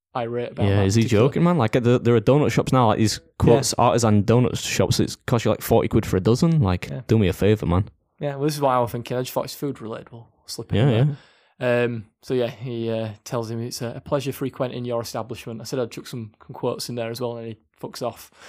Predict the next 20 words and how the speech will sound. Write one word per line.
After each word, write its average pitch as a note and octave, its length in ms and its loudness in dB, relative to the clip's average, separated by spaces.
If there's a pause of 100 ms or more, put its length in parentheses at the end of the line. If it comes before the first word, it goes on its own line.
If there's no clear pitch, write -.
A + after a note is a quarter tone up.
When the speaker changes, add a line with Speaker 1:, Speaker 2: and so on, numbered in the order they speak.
(160)
Speaker 2:
Yeah. F#2+ 160 0
Speaker 1:
um, A#2 440 0
onto B2 280 -4
his, A2+ 160 -2
his A#2 200 -8
next - 300 -4
annoyance. A#2+ 380 -2
So B2 100 -4
I'm B2 40 -6
trying C3+ 220 0
to - 60 -10
think C3+ 240 -4
what B2+ 180 0
is A#2+ 80 -4
the A#2 100 -4
next - 680 -4 (1200)
thing A#2+ 420 -2
that - 120 -8
he A2+ 60 -10
does. A2+ 520 -2